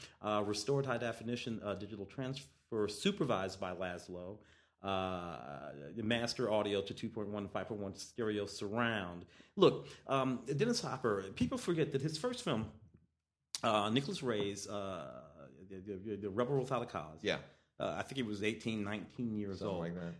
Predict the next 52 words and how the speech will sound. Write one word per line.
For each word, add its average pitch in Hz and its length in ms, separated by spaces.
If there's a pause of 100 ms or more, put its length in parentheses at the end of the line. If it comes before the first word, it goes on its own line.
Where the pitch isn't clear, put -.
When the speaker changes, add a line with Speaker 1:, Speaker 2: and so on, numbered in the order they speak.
Speaker 1:
Uh, 110 60
Ni-, 117 200
Nicholas 143 420
Ray's 120 380
third 127 400
or 98 100
so 95 420 (180)
film, 85 220 (200)
uh, 95 120 (100)
that 92 140
he 95 80
had 92 120
made. 90 160
He 98 80
had 95 120
made 95 200
They 92 100
Live 95 220
by 92 140
Night, 92 240
I 90 80
think, 90 220
before. 92 420
And, 87 120
Speaker 2:
Yeah. 80 100
Speaker 1:
uh, - 100
you're, 107 140
you're 101 200
pioneering 127 840
director 98 400
Nicholas 92 420
Ray, 87 140
Speaker 2:
Yeah. 87 140
Speaker 1:
you 80 60
know, 85 60
the 85 100
first 101 280
helicopter 92 420
shot 87 200
in 85 60
the 98 60
film, 98 180
all 92 120
that. 95 240 (360)
Dennis 277 300
Hopper 117 560 (180)
was 123 220
lifelong 135 520 (120)
films 104 320
with 90 120
Nicholas 90 360
Ray. 87 140